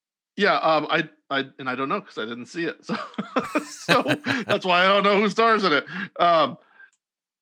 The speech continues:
Speaker 1: it, it is not Rose Byrne. It's, um,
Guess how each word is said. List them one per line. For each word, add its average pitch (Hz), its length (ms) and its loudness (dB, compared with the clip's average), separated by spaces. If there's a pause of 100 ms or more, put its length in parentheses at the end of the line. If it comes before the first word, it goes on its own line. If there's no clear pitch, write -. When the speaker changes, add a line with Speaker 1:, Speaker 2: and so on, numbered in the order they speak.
(1080)
Speaker 1:
it, 170 240 0
it 160 100 0
is 143 180 -2
not 135 320 0
Rose 110 220 -4
Byrne. 104 400 -8
It's, 117 280 -8
um, 110 440 -2